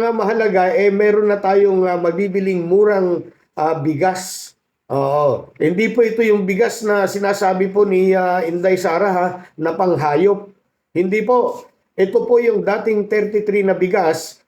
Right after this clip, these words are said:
kung saan ay magkakaroon ng subsidy ang, ah, local government at saka national government para bayaran yung thirteen pesos dun sa thirty-three. Kaya may ibebenta nila ngayon ng twenty pesos.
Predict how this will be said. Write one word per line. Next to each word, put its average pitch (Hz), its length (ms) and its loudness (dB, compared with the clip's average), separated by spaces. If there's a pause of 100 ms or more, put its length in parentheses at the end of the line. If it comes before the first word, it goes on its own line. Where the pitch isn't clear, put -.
(100)
kung 233 240 2
saan 180 560 0
ay 202 80 4
magkakaroon 196 720 0
ng 185 160 2
subsidy 170 800 0 (240)
ang, 196 320 2
ah, 180 480 0
local 202 560 2
government 214 480 2
at 196 160 -6
saka 185 240 -2
national 185 400 -2
government 175 640 0
para 202 640 0 (280)
bayaran 190 800 0
yung 233 400 2
thirteen 196 400 0
pesos 180 480 -2
dun 180 160 2
sa 180 120 -2
thirty-three. 160 800 0 (240)
Kaya 196 240 2
may 190 200 2
ibebenta 185 480 0
nila 196 280 2
ngayon 165 400 2 (200)
ng 190 320 0 (400)
twenty 180 560 0
pesos. 151 920 -2